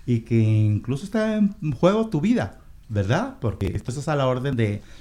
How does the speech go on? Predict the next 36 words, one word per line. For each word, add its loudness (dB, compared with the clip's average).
de 0
los 0
que 2
mandan, 0
de -4
lo, -6
del -2
rango 2
superior. -2
Y 0
para 6
esto 4
vamos 4
a -2
platicar 2
con 4
de 6
los 6
veteranos 2
de, 2
el 4
de 4
los 6
asun-, 8
eh, 6
es 6
el 6
Departamento 8
de 2
Asuntos 2
de 2
Veteranos 2
del 4
Estado 2
de 2
Washington. -6